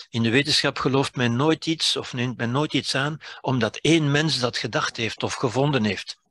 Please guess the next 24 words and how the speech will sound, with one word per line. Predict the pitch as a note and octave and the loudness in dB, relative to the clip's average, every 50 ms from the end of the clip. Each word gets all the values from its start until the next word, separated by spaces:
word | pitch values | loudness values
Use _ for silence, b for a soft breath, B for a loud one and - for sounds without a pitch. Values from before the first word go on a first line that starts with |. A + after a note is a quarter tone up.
| _ B B B B B B B B B B | _ B B B B B B B B B B
Men | A#2+ A#2 A2 | 0 2 2
zal | - B2 A#2 | 2 2 2
dat | G#2+ A2 F#2 A2 | 2 0 0 0
altijd | D3+ E3+ D#3+ - D3+ D3 - | 0 0 0 0 -2 -2 -2
herhalen | - C3+ B2+ B2 A#2+ B2+ C3+ C#3 D3+ D#3+ E3 E3+ E3+ F3+ F3 B B B B B B B B B | -2 -2 0 0 2 2 2 2 2 2 2 2 2 0 -2 B B B B B B B B B
en | - C3 A#2+ A#2 A#2+ - | -4 -2 -2 -2 -4 -4
naast | - A#2 B2+ C3 C#3 - - - | -2 0 0 2 2 0 -2 -2
de | C#3 | 0
bevindingen | B2 B2 A2 G#2 C3 B2 B2+ B2+ B2 A2+ | 0 0 2 2 2 2 2 2 0 0
van | G2+ A2 G#2 G#2+ | 0 0 -2 -2
anderen | - B2+ C#3+ D#3+ D#3 D#3 D3+ D3+ D3 | -2 -2 0 0 0 -2 -2 -2 -2
leggen, | D3 D#3+ D#3 C#3+ D#3+ E3 D3+ B B B B B | -2 -2 0 0 -2 -4 -4 B B B B B
omdat | B - B2 B2 A#2+ C3 B2+ - | B -6 -4 -2 0 0 0 0
men | B2+ A#2+ A#2+ A#2 A2+ | 0 0 2 2 2
dan | A2+ C3 D3 F3 F#3 F#3+ F#3+ - _ _ _ | 2 2 2 2 2 0 0 -4 _ _ _
de | - C3 C#3 C3 - | -8 -4 -4 -2 0
onvolkomenheden | D3 C#3+ B2+ A2 - A2+ G#2 - - - E3+ E3+ E3+ E3+ D#3 D#3+ E3 D#3+ C#3+ D3+ | -2 -2 -2 -2 -4 -6 -6 -4 -2 0 2 2 2 2 2 2 0 0 0 -2
van | B2+ C3+ B2+ B2 | -2 -2 -2 -2
ons, | B2 B2 A2 G#2 - - - | -4 -4 -4 -4 -4 -2 0
van | - C3 A#2+ G#2 | 0 0 -2 -4
ons | G#2 G2 - - | -6 -6 -6 -4
denken | - A#2 A2+ B2 C3+ - - F3 G3+ G3+ - _ _ _ _ _ _ _ _ - - A2+ - - A2+ A2 - - - | -2 0 0 0 2 2 2 2 2 2 -2 _ _ _ _ _ _ _ _ -18 -18 -16 -16 -16 -16 -16 -16 -14 -8
kan | - B2 A#2+ B2 A2+ | -6 -6 -4 -2 0
neutraliseren. | A2+ B2 B2 - - B2 A2 G2+ G#2+ G#2+ - E3 F#3+ G3 D#3+ A2+ G#2+ G2+ F#2+ | 0 0 0 -2 -2 -4 -4 -4 -2 -2 0 0 2 2 0 0 -2 -6 -8